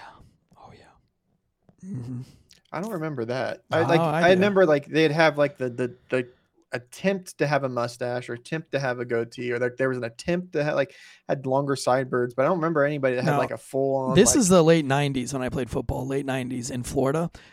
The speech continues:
Speaker 1: And, like, my team's mascot was the Bears, but it might as well have been the rebel flag, because every truck had a re-, br-, the black guys on the team and the white guys, everybody flew, like, rebel flags out the back of their trucks. And they all wore Dixie Outfitter rebel flag t-shirts. Like,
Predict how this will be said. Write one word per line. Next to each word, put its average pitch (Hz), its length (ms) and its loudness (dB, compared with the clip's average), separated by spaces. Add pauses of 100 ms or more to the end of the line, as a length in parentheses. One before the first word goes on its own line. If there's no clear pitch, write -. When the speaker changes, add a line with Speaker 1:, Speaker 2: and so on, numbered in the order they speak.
(160)
Speaker 1:
And, 165 380 2
like, 165 180 4
my 165 160 4
team's 151 460 0
mascot 143 540 -2
was 131 200 -2
the 143 240 -2
Bears, 135 360 0
but 156 120 -2
it - 40 -8
might 151 160 0
as 143 80 -2
well 156 40 2
have 135 60 -2
been 127 120 -2
the 123 60 -2
rebel 120 240 -2
flag, 135 460 -6 (460)
because 165 440 4
every 160 320 6
truck 156 380 2
had 156 160 0
a 147 40 4
re-, 156 140 0
br-, 156 180 8
the 160 120 2
black 165 280 2
guys 202 220 2
on 196 100 4
the 190 60 2
team 202 260 0
and 180 80 -2
the 151 60 4
white 156 180 2
guys, 127 240 -4
everybody 175 560 6 (160)
flew, 165 360 6
like, 139 160 2
rebel 147 220 2
flags 123 360 -4
out - 100 -10
the 117 80 -10
back - 200 -8
of - 60 -16
their 139 120 -10
trucks. - 460 -10 (500)
And 160 100 6
they 175 80 8
all 170 260 8
wore 170 200 8
Dixie 151 380 2
Outfitter 131 400 0
rebel 131 240 -2
flag 123 280 -6
t-shirts. - 560 -6
Like, 139 200 -2